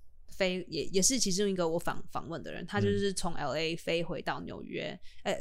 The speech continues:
Speaker 1: 纽，纽泽西，想要跟家人一起，就是一起 quarantine。
Speaker 2: 嗯。
Speaker 1: 然后他回家，他觉得他在飞机，他觉得后来，后来回想起来应该是在飞机上得的，因为他真的很小心，
Speaker 2: 嗯。
Speaker 1: 很小心。
Speaker 2: 嗯。
Speaker 1: 可是他，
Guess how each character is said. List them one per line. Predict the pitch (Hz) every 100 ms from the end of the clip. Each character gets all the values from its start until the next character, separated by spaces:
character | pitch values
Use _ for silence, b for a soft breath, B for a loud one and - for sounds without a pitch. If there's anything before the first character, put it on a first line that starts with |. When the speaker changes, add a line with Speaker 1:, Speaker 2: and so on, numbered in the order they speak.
| 202
Speaker 1:
纽， | 190
纽 | 175 170
泽 | 175
西， | 170 208 202
想 | 170 160
要 | 170
跟 | 185 185
家 | 180 170
人 | 170 156
一 | 160
起， | - 139 160 185 180
就 | 160
是 | - 123 - 180 - -
一 | 190
起 | 339
quarantine。 | - 147 143 - - - 107
Speaker 2:
嗯。 | 98 101
Speaker 1:
然 | 170 175
后 | 202 190 180
他 | - 190 190
回 | 175 165
家， | - 175
他 | 262
觉 | 285 196
得 |
他 | 180 196
在 | 202
飞 | 180 170
机， | 160 -
他 | 254
觉 | 220
得 | 202
后 | 247
来， | 196 156 - - -
后 | - 269
来 | 202
回 | 196
想 | 175 170
起 | 170
来 | 175
应 | 175
该 | 165
是 | 175
在 | 165
飞 | 143 147
机 | -
上 | - - -
得 | -
的， | -
因 | 214
为 |
他 | 214 196
真 | 190 220
的 |
很 | 180 - 175 160 180
小 | - - -
心， | - 165
Speaker 2:
嗯。 |
Speaker 1:
很 | 160 165
小 | - -
心。 | - 131 - B
Speaker 2:
嗯。 | 143 202
Speaker 1:
可 | 202
是 | 220
他， | 254 254 262